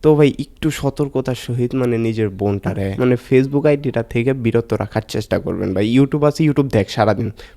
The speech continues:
মোবাইল চালা, সমস্যা নেই, কিন্তু ভাই Facebook-এর দিকে আসতে মানে দেবেন না। আমি গ্যারান্টি দিয়ে বলতে পারি ভাই, যে মেয়ে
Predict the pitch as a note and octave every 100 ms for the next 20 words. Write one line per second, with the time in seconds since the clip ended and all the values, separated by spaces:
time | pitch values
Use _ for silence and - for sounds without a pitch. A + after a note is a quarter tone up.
0 | - B2 G#2 F#2 C#3 B2+ G#2 G2 A#2+ A2
1 | - G2+ A#2+ - - - - D#3+ D#3 C#3+
2 | C#3 C3 D3 D3 E3 F3 D#3+ C#3 B2+ A#2
3 | A2 - A#2+ A2+ G2+ G2 - - - -
4 | - A#2+ A#2 G#2 G2 - C#3 D3+ D#3 D#3+
5 | C#3+ F#3+ F#3+ D3 C3+ C#3 B2+ B2 A#2+ A2+
6 | G2+ F#2+ G2 G#2 C3 C3+ C3